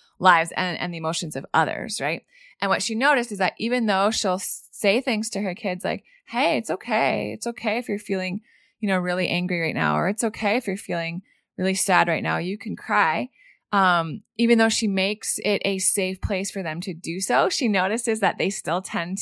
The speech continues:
to wanna hold it back and hold it in. Um, and she was wondering if it was in, in part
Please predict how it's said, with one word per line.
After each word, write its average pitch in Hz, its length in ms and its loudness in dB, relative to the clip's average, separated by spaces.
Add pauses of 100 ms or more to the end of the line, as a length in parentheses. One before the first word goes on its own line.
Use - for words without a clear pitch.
to 170 340 -8 (340)
wanna 185 180 4
hold 180 300 2
it - 140 -4
back 165 400 4 (280)
and 185 120 -2
hold 185 280 -2
it 165 80 -2
in. 170 280 -2 (580)
Um, 180 340 2
and 196 140 2
she 208 100 -2
was 196 160 0
wondering 190 720 0
if 190 160 -2
it - 260 0 (200)
was 185 380 4
in, 175 260 -2
in 180 220 -2
part 240 500 4